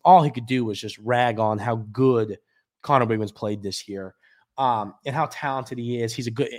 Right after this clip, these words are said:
and one thing I loved hearing, and Anaya Smith said this actually in another, in a, in, in, uh, on, at the podium for Texas A and M Media, but he was talking about how,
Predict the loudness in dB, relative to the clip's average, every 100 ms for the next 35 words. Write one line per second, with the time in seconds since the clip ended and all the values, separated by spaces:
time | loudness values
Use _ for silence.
0 | -10 -10 -10 _ _ 2 2 4 4 6
1 | 4 2 2 2 2 -4 -14 -6 -2 0
2 | 2 0 0 -4 -2 -4 -4 -6 -8 -8
3 | -8 -8 -6 -6 -6 -4 -2 -2 -2 -2
4 | -2 -4 -4 -6 _ -8 -6 -2 -2 0
5 | -4 -4 -2 -2 -4 -6 -10 -12 -12 -14
6 | -12 -10 -8 -10 -12 -18 _ _ _ -6
7 | -2 0 2 2 2 6 6 6 2 _
8 | _ _ _ _ _ _ _ -8 2 6
9 | 6 6 2 -4